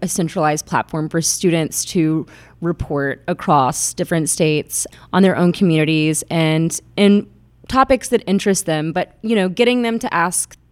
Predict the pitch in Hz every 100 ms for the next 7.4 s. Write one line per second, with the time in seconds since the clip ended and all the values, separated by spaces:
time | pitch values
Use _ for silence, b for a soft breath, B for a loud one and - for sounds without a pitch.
0 | _ 220 - 320 311 180 160 165 180 165
1 | 175 180 165 196 165 160 160 - 175 170
2 | 170 175 165 170 170 160 151 156 B B
3 | B B - 175 - 180 160 165 156 -
4 | 285 226 202 185 165 175 170 - 170 160
5 | 156 _ - - 170 - 160 160 254 254
6 | 208 185 175 160 - 165 156 180 165 160
7 | 156 156 151